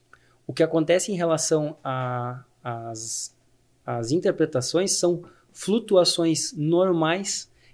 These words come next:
e naturais que acontecem ao longo do tempo em relação à nossa seleção, à tua seleção, à minha seleção. Porque cada um tem um cavalo na, um cavalo na, na sua cabeça. Só que dentro da raça crioula,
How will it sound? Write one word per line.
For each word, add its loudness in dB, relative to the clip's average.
e 8
naturais 4
que -2
acontecem -2
ao -2
longo 2
do 0
tempo 0
em 0
relação 2
à 4
nossa 2
seleção, -2
à -4
tua 0
seleção, -4
à -4
minha -2
seleção. -6
Porque -2
cada 4
um 2
tem 2
um 2
cavalo 4
na, -4
um -4
cavalo 2
na, -6
na -12
sua -10
cabeça. -6
Só 0
que -8
dentro 2
da 4
raça 0
crioula, 2